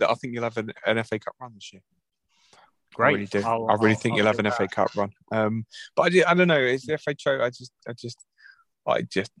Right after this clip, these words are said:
Speaker 1: it's, it's, it's not, it's not a competition that's dear to my heart anyway, let's be honest. But, um, it's something to be said for doing a double, though, isn't it? Going up in style.
Speaker 2: Yeah, I mean, not many have done that. Right.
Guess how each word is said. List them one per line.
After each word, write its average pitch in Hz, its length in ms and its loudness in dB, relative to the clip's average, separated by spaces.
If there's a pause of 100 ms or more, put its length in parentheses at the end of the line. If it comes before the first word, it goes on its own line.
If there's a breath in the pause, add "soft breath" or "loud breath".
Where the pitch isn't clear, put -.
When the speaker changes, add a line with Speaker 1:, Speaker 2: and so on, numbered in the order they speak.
(100)
Speaker 1:
it's, 107 200 -4
it's, - 180 -6
it's 120 260 0
not, 139 220 6
it's 113 180 2
not 117 120 2
a - 40 -4
competition 107 680 -4
that's - 200 -6 (100)
dear 98 180 6
to - 160 -4
my 95 180 -2 (100)
heart 95 240 -2
anyway, 101 260 -4
let's 98 180 -10
be - 120 -2
honest. 101 420 2
But, 104 240 4
um, 98 300 2 (1120 loud breath)
it's 131 100 6
something 151 360 4
to 165 40 2
be 151 80 -2
said 156 180 2
for 160 60 -4
doing 151 220 2
a 143 40 0
double, 135 320 0
though, 113 140 -2
isn't 131 180 -10
it? 110 120 -8
Going 123 200 -4
up 117 160 -2
in - 60 -20
style. 123 340 2 (1300)
Speaker 2:
Yeah, 139 360 -2
I 117 60 -6
mean, 123 160 -4
not 127 140 -4
many 127 160 -2
have 117 100 -4
done 127 200 0
that. 120 300 -2
Right. 135 260 6